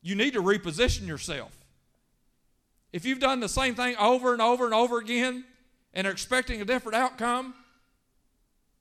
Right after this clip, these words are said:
that's insanity. And God doesn't want us to be insane. Amen. We need to position ourselves because God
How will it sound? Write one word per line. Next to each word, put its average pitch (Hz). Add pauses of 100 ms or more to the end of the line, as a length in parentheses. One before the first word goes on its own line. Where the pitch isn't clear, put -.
(1000)
that's 180
insanity. 220 (920)
And 185
God 277
doesn't 254
want 294
us 254
to 226
be 240
insane. 269 (920)
Amen. 247 (1200)
We 175
need 202
to 214
position 233
ourselves 202 (240)
because 190
God 233